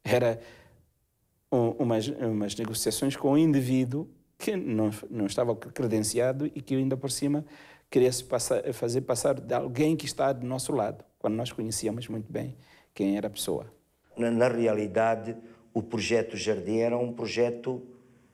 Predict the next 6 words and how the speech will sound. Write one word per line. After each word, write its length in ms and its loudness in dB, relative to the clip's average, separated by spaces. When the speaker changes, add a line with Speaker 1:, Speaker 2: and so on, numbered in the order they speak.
Speaker 2:
similar 640 4
ao 140 2
de 80 -10
Smith. 420 -14
Era 180 0
um, 400 -8